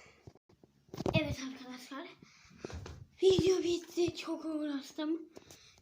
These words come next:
Bir tane video için ne yaptım? Şöyle görüyorsunuz.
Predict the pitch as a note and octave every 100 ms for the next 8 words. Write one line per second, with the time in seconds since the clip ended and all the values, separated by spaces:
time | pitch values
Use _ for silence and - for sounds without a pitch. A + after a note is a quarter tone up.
0 | - D4+ E4 E4+ E4+ E4+ D#4+ D4+ E4 D4+
1 | - D#4+ D4 C#4 C4+ C4 - C4+ D#4 E4+
2 | F4+ - _ - - - _ _ _ -
3 | C#4 B3+ C4 C4+ C#4 D4+ C4+ C#4 C#4 C4
4 | B3+ - C4 A#3+ B3+ D4+ F#4 G4 -